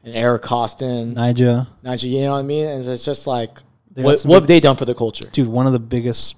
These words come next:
Speaker 2: highest selling shoes in volume, uh, Stefan Janowski's. Everybody has a fucking pair of
Speaker 1: Yeah.
Speaker 2: Janowski's.
Speaker 1: Even
Speaker 2: How many people
Speaker 1: golfers.
Speaker 2: do we golf
Speaker 1: Even
Speaker 2: with
Speaker 1: golfers, yeah, yeah, yeah.
Speaker 2: have the Janowski golf shoes?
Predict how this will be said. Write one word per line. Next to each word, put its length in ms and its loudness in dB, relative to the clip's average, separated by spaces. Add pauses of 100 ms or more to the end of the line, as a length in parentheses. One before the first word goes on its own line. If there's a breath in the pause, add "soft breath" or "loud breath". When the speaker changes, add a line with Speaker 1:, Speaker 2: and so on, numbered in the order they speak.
Speaker 2:
highest 440 -2
selling 260 -4
shoes 560 -4 (140)
in 140 -6
volume, 480 0 (600)
uh, 160 -2
Stefan 440 -4
Janowski's. 680 -2 (540)
Everybody 500 0
has 160 -2
a 60 -4
fucking 260 -4
pair 160 0
of 80 -2
Speaker 1:
Yeah. 80 0
Speaker 2:
Janowski's. 480 -4 (300 soft breath)
Speaker 1:
Even 200 4
Speaker 2:
How 60 8
many 140 6
people 160 6
Speaker 1:
golfers. 80 4
Speaker 2:
do 80 2
we 100 0
golf 200 0
Speaker 1:
Even 120 0
Speaker 2:
with 60 2
Speaker 1:
golfers, 340 0
yeah, 120 -4
yeah, 260 -2
yeah. 60 -4
Speaker 2:
have 140 -6
the 60 -12
Janowski 460 -6
golf 220 -6
shoes? 360 -10